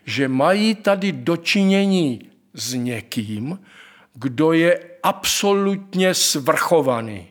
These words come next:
kdo, eh, přemáhá veškeré jejich představy,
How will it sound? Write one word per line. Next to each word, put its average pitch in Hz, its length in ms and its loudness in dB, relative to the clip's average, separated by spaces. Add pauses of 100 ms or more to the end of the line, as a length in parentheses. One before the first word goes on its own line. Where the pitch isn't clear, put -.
(420)
kdo, 151 640 0 (380)
eh, 147 100 -14 (200)
přemáhá 180 920 2
veškeré 170 840 2
jejich 160 600 0 (200)
představy, 185 800 -2